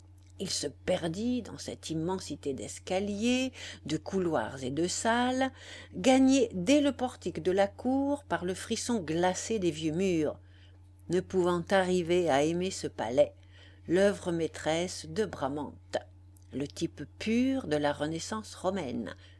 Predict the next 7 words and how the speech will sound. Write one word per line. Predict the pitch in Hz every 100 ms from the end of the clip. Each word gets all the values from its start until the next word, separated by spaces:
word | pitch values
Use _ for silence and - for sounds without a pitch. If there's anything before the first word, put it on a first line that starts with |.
| -
d'une | 151 170 180
beauté | 151 220 220 143
si | - 208
nue | 202 208 247 - -
et | 247
si | 247 254
froide. | 240 - - -